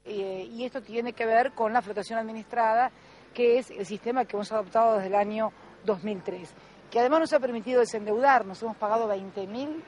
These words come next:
millones de dólares del año con, eh, reservas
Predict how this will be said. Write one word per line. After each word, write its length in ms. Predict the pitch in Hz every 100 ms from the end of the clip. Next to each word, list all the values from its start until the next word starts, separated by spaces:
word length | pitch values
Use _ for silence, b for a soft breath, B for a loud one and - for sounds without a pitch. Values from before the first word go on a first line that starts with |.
| -
millones 460 | 185 233 233 240 - -
de 100 | 175
dólares 460 | 185 277 240 185 180 -
del 140 | 196
año 360 | 202 208 214 202 B B B
con, 440 | - 202 196 185 226
eh, 720 | - 196 190 190 185 202 208 -
reservas 580 | 196 196 240 226 214 214